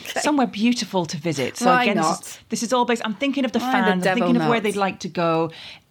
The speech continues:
Speaker 2: Of course, you're in, you're in Tuscany, aren't you? You've got the rolling hills, the beautiful backdrop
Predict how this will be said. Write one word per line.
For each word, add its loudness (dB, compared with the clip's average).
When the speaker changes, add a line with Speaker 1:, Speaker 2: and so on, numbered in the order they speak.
Speaker 2:
Of -2
course, 0
you're 0
in, -2
you're 0
in 2
Tuscany, -2
aren't 0
you? -2
You've -6
got -4
the -4
rolling 2
hills, 0
the -6
beautiful -2
backdrop -4